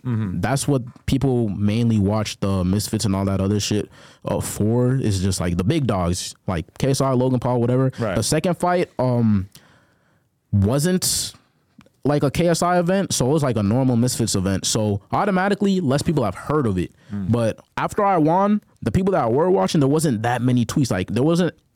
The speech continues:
Speaker 2: and no haters, obviously, 'cause I won.
Speaker 1: Mm.
Speaker 2: But it was just, like, it was overwhelmingly crazy how less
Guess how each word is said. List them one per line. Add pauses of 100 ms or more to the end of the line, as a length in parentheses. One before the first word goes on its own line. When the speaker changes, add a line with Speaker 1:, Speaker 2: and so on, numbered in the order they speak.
(140)
Speaker 2:
and
no
haters,
obviously,
'cause
I
won.
Speaker 1:
Mm.
Speaker 2:
But
it
was
just,
like,
it
was (160)
overwhelmingly (120)
crazy
how (1200)
less